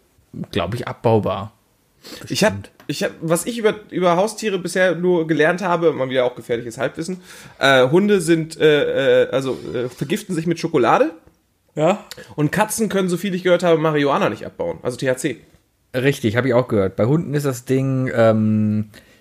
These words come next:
Speaker 1: äh, ich glaube, es ist auf dem Kakaogehalt und der Qualität der Schokolade abhängig. Also je besser die Schokolade, desto tödlicher.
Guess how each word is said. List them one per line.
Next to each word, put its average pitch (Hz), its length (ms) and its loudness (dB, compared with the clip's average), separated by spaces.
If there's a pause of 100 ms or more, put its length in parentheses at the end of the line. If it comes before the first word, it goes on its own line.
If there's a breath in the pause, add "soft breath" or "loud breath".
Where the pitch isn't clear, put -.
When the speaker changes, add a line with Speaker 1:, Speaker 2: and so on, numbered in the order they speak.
(180 loud breath)
Speaker 1:
äh, 101 380 2
ich 98 80 -8
glaube, 139 220 2
es 117 60 0
ist 120 140 -2
auf 107 160 -4
dem 113 120 -2
Kakaogehalt 131 680 2
und 120 120 -2
der 113 100 0
Qualität 117 560 -2
der 113 60 0
Schokolade 92 500 -2
abhängig. 98 360 -4
Also 110 160 0
je 113 120 0
besser 139 240 2
die 131 80 -2
Schokolade, 120 440 2
desto 117 200 0
tödlicher. 107 500 -4